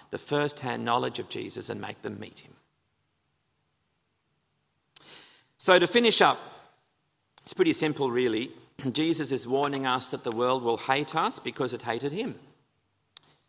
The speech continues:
He has chosen us out of the world to become citizens of his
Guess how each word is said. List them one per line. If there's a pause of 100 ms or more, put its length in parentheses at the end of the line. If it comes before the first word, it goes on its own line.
(420)
He
has
chosen
us (120)
out
of
the
world
to
become
citizens
of
his